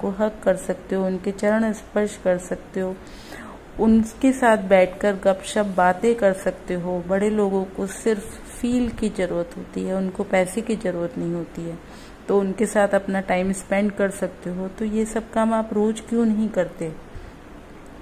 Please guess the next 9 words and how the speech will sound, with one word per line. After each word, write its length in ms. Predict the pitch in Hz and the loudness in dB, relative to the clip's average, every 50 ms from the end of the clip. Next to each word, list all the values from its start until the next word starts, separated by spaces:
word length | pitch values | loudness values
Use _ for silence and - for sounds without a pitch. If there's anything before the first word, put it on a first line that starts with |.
| - - - - - - - - - - - - | -18 -18 -18 -18 -18 -18 -18 -18 -18 -14 -2 2
आज 260 | 202 202 226 240 233 | 6 6 6 6 6
रिश्तों 400 | 233 220 220 220 - - 285 277 | 6 4 4 4 2 4 4 6
की 160 | 277 285 254 | 6 6 4
गर्माहट 600 | 202 220 214 196 190 202 202 214 220 220 220 - - | 6 6 6 6 6 6 6 6 4 4 2 0 2
खत्म 300 | 233 233 233 - 226 220 | 2 2 4 2 0 0
सी 220 | 226 - 240 226 | 2 0 0 2
हो 180 | 214 202 190 175 | 2 2 2 2
गई 220 | - 180 175 175 | 2 0 0 0
है, 240 | 175 180 180 175 | 0 -2 -4 -4